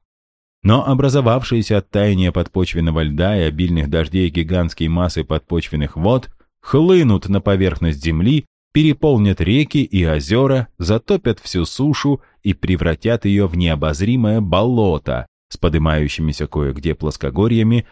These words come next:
и вершинами холмов и гор. Что станет тогда с нашими субарктическими и арктическими городами и поселками? Что станет с нашими заводами,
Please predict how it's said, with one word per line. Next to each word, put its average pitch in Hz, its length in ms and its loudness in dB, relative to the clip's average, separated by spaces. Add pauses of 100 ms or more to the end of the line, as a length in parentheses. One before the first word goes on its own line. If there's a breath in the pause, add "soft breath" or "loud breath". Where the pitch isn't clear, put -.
(180 soft breath)
и 160 80 2
вершинами 123 600 0
холмов 80 520 -2
и 82 40 -2
гор. 67 380 -8 (640)
Что 160 420 0
станет 107 460 0
тогда 101 340 0
с - 80 -2
нашими 92 380 0
субарктическими 87 960 -2
и 104 180 -2
арктическими 92 760 -2
городами 92 540 0
и 85 40 0
поселками? 80 760 -4 (240)
Что 87 280 0
станет 82 360 0
с - 80 -8
нашими 85 360 0
заводами, 90 720 0